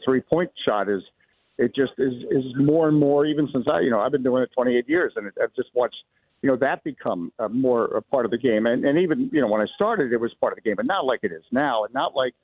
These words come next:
uh, you know, uh, everyone shoots threes. That, that, you know, I think about, uh, you know, when, when I started on this, this journey in the mid nineties,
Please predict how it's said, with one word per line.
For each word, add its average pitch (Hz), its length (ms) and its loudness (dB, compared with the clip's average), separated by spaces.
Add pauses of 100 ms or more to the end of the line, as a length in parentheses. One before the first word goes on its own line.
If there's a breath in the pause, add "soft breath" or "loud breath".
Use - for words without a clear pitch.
(400)
uh, 107 680 -2
you 147 120 2
know, 95 280 0
uh, 117 100 2 (280)
everyone 165 540 2 (160)
shoots 143 260 -2
threes. 110 380 0
That, 131 200 0
that, 170 200 -2 (120)
you 170 140 -8
know, 117 260 -2 (160)
I 135 120 -2
think 160 120 -2
about, 127 300 0 (480)
uh, 104 320 0 (300)
you 131 140 -4
know, 98 100 -2
when, 110 360 -4
when 113 140 0
I 143 200 0
started 120 280 2
on 107 140 0
this, 113 120 0 (120)
this 123 200 0
journey 120 200 2
in 113 80 4
the 113 40 4
mid 110 180 2
nineties, 127 420 0